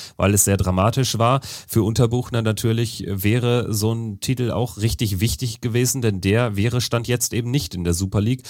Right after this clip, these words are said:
und das wäre sicherlich dann aus seiner Sicht eine kleine Enttäuschung. Im Finale für Pascal Virozius war es eine klare Kiste gegen Marcel Gerdon. Da musste er dann aber auch nicht mehr die besten Darts auspacken. Also Gerdon spielt eine neunundsechzig,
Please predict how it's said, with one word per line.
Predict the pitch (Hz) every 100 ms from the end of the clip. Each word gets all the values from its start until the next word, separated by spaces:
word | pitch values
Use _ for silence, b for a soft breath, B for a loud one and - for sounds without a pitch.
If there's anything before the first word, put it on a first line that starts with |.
| B B
und | 98
das | 101
wäre | 101 104 104
sicherlich | 107 107 101 101
dann | 101
aus | 101 98
seiner | 101 101
Sicht | 98 101
eine | 101
kleine | 101 98 95
Enttäuschung. | 98 104 107 - 76 B B B
Im | 104
Finale | 104 110 107 147 170
für | - 135
Pascal | 139 - 135 123
Virozius | 123 127 131 127 113
war |
es | 117
eine | 117 110
klare | 107 101 127 139
Kiste | 139 - 127
gegen | 113 110
Marcel | 107 107 104
Gerdon. | 95 120 143 131
Da | 98
musste | 101 139 -
er | 104 117
dann | 127
aber | 104 -
auch | 117 127
nicht | 117
mehr | 123 117
die | 113
besten | 104 117 -
Darts | 110 110 -
auspacken. | 95 120 - - 78
Also | 87
Gerdon | 90 98 117
spielt | 107 117 110
eine | 107
neunundsechzig, | 101 101 104 113 - 139